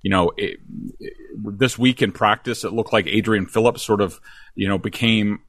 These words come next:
a starter again, whereas, you know, Kyle Duggar, they've sort of wanted to make that happen as Kyle Duggar, like,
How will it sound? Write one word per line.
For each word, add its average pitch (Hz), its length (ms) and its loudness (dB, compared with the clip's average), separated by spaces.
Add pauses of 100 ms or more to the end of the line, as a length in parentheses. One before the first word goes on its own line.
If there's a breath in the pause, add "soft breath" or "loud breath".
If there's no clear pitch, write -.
(140)
a - 60 -12
starter 120 480 4
again, 117 480 2
whereas, 104 480 0
you 104 80 -4
know, 92 80 -6
Kyle 110 320 2
Duggar, 113 560 4
they've 101 180 4
sort - 560 0
of 113 80 4
wanted 107 280 0
to 95 80 -4
make 110 300 -2
that 113 220 2
happen 123 440 0
as 98 120 -6
Kyle 107 280 2
Duggar, 110 420 0
like, 95 260 0